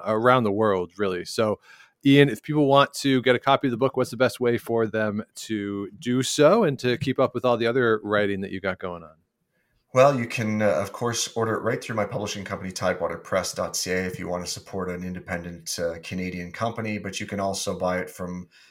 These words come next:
Speaker 2: online at Indigo or Chapters, uh, Amazon, just about anywhere you get your books. Uh,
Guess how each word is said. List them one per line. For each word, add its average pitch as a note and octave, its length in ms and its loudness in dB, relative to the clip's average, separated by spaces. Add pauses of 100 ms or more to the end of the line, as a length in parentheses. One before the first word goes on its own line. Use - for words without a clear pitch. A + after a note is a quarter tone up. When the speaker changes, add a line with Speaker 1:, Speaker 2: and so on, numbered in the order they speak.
(140)
Speaker 2:
online A#2+ 340 4
at G2+ 140 -4
Indigo G2+ 260 -4
or F2+ 140 -2
Chapters, F2 760 -4
uh, E2 260 -4
Amazon, F2+ 920 -6
just C#3+ 220 -4
about A2+ 260 4
anywhere G2+ 260 2
you F#2 140 -4
get F#2 220 -8
your F2 100 -10
books. - 480 -6
Uh, E2+ 280 -2